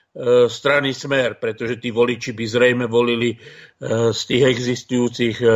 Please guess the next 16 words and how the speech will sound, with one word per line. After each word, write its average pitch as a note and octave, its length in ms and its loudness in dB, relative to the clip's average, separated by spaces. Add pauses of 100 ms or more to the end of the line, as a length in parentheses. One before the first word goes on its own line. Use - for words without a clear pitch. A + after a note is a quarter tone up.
(140)
parlamentných A#2+ 720 2
strán A#2+ 400 -2
túto A#2 320 -2
stranu. A#2+ 480 0 (400)
Čiže C3+ 400 0 (400)
v - 220 -20
podstate D3+ 880 0
k B2 160 -20
oslabovaniu, D3+ 1000 0
e, A2 40 -12 (760)
alternatívnej D3 880 0
pozície C#3+ 600 -2
napriek E3 420 0
všetkému, D3+ 680 -2
čo B2+ 160 -8
sa, B2 420 2